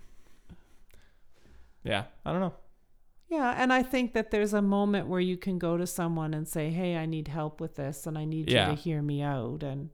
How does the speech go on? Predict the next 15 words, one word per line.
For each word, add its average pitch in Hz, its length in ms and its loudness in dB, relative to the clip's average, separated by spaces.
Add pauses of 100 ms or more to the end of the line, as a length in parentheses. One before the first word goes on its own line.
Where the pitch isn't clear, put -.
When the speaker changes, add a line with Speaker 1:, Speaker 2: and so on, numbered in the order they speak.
Speaker 1:
Mm-hmm. 165 220 4 (420)
Speaker 2:
events, 226 640 4 (140)
events 233 400 6
in 285 120 2
the 262 80 2
past 208 500 2
are 190 100 2
the 180 140 0
root 180 280 2
of 180 140 0
my 180 200 2
attitude 170 560 0
and 160 160 0
behavior 151 600 -2
today. 143 580 -6